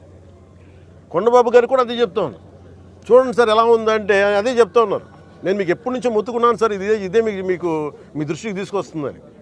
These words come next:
ఇందాక మీకు, ఆ, చెప్పాను, "కొండబాబు మనం కూర్చోబెట్టి మనం మెత్తగా ఉంటే సరిపోదు, మనం గట్టిగా మాట్లాడాలి దీని మీద మనం అందరం" అని అది చెప్తా ఉన్నాను కొండబాబు గారికి. మనోహర్ గారికి నిస్స-, ఆయన being a civil supplies minister, నాకు ఏమి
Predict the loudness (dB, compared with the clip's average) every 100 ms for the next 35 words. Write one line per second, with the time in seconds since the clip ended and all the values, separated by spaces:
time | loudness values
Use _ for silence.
0 | -20 -20 -20 -20 -20 -20 -20 -20 -20 -20
1 | -20 -16 -2 2 4 4 4 4 4 0
2 | -2 -6 -6 0 0 0 -4 0 0 0
3 | 0 -2 -4 -10 -2 2 2 0 -2 -2
4 | -2 0 0 -2 -2 -4 -4 -4 -4 -4
5 | -2 -2 -2 -4 -4 -2 -4 -4 -4 -4
6 | -4 -6 -6 -8 -8 -8 -6 -6 -4 -6
7 | -6 -6 -8 -14 -20 -20 -20 -20 -20 -20
8 | -20 -20 -20 -20 -20 -8 0 4 4 4
9 | 2 0 -2 -4 -4 -6 -2 2 2 2
10 | -2 -4 -4 -2 -2 -2 -4 -4 0 0
11 | 2 0 0 -4 -4 -6 -10 -12 -20 -20
12 | -20 -20 -20 -20 -20 -20 -16 -12 -8 -4
13 | -4